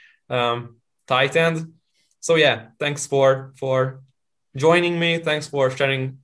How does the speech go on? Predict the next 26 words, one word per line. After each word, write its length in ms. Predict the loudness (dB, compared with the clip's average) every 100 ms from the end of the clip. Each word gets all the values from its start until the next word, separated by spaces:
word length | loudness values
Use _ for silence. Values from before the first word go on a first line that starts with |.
| _
your, 240 | 2 2 2 -6
your 240 | -2 0 0
thoughts 360 | -2 -6 -4
with 120 | -6
me 220 | -2 -2 -2
and 180 | -2
our, 400 | 2 4 2 0 -12 _ -2
uh, 120 | 0
listeners 580 | 0 0 2 2 2 0
and 200 | -4 -6
viewers. 460 | -4 0 0 -2 -10 _ _
Um, 480 | -2 0 0 -4 -12 _ -4
it's, 240 | -4 0
um, 360 | 2 2 0 -4
it's 100 | -8
a 40 | -2
great 260 | 0 0
honor 220 | 0 0 -2
to 140 | -2
have 180 | -2 -2
you 300 | -2 -4 -6
on 400 | -6 -4 -6 -8 -2
our 240 | -2 0
podcast 400 | -2 0 -4 -2
and 120 | -2
videocast. 580 | 0 2 0 0 -2